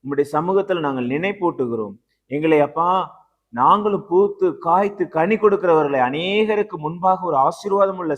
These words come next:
செழிப்புள்ள பாத்திரங்களை எங்களை மாற்றும்படியாய், வணையும்படியாய் எங்களை அர்ப்பணிக்கிறோம் சுவாமி.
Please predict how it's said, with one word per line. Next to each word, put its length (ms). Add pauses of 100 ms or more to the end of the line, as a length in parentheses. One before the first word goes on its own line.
செழிப்புள்ள 440
பாத்திரங்களை 600
எங்களை 200
மாற்றும்படியாய், 720
வணையும்படியாய் 640
எங்களை 200
அர்ப்பணிக்கிறோம் 640
சுவாமி. 400